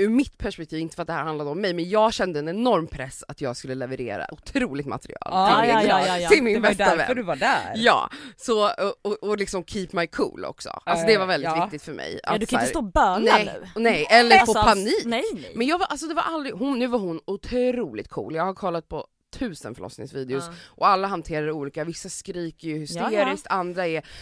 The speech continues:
Speaker 1: typ tysta och helt i sig själva. Alltså, det är så olika, men jag
Speaker 3: Mm.
Speaker 1: upplevde, hon hade absolut ont och hon gjorde absolut, if-, hon gav ifrån sig ljud som var väldigt tydligt: "Nu har vi ont här." Men
Speaker 3: Ja.
Speaker 1: jag tyckte genom hela grejen att hon var så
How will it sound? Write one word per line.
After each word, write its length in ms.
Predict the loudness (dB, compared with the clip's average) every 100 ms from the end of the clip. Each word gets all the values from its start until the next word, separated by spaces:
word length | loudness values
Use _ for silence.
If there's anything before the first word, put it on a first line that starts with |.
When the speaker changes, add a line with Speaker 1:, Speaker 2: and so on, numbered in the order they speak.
| -18 -18 -14
Speaker 1:
typ 220 | -14 -10
tysta 380 | -10 -10 -4 -2
och 60 |
helt 220 | -2 -2
i 140 | -4 -6
sig 140 | -8
själva. 440 | -6 -4 -4 -4 -8
Alltså, 180 | -8
det 60 | -10
är 20 |
så 100 | -10 -8
olika, 420 | -6 -6 -6 -4
men 120 | 0
jag 120 | 0
Speaker 3:
Mm. 120 | 0
Speaker 1:
upplevde, 340 | -4 -8 -8 -12 _ _
hon 240 | -10 -8 -6
hade 200 | -6 -8
absolut 320 | -10 -12 -12
ont 280 | -10 -10 -10
och 160 | -12 -12
hon 200 | -12 -10
gjorde 260 | -10 -10 -12
absolut, 520 | -12 -12 -12 -12 _ _ _ _ _ _ -20
if-, 140 | -20 _
hon 140 | -12 0
gav 200 | 0 0
ifrån 300 | -2 -2 -2
sig 300 | -6 -12 -14 _ _ _ _ _ -14
ljud 380 | -6 -6 -6
som 180 | -8 -6
var 180 | -4 -4
väldigt 300 | -4 -6 -8
tydligt: 260 | -8 -8 -6
"Nu 160 | -6 -6
har 140 | -8
vi 160 | -8 -8
ont 280 | -8 -8
här." 220 | -8 -6 -4
Men 340 | -2 -2 -4
Speaker 3:
Ja. 60 | -8 -18 _ _ _ _ _
Speaker 1:
jag 140 | -10 -10
tyckte 360 | -10 -8 -8
genom 520 | -6 -6 -2 -2 -4 -6
hela 260 | -6 -6
grejen 380 | -6 -4 -4 -6
att 120 | -8
hon 200 | -12 -10
var 260 | -8 -8 -12 _ _ _
så 200 | -20 -20